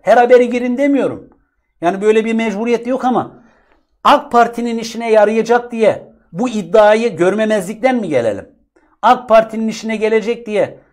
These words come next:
C H P'nin içerisinde yalana yanlışa buluşan belediye başkanları, meclis üyeleri, milletvekilleri varsa görmemezlikten mi gelelim? Bu nedir Allah aşkına? Bir çocuğun borcunu ve o belediye şeyli,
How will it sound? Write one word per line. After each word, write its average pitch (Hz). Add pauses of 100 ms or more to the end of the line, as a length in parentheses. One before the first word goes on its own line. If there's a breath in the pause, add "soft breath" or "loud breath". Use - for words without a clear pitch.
C 156
H 202
P'nin 220
içerisinde 202 (180 loud breath)
yalana 190
yanlışa 196
buluşan 190
belediye 180
başkanları, 185
meclis 175
üyeleri, 190 (320 soft breath)
milletvekilleri 196 (180 loud breath)
varsa 196
görmemezlikten 185
mi 135
gelelim? 120 (320 soft breath)
Bu 185
nedir 226
Allah 185
aşkına? 175
Bir 226
çocuğun 190
borcunu 185 (180)
ve 226
o 208
belediye 214
şeyli, 214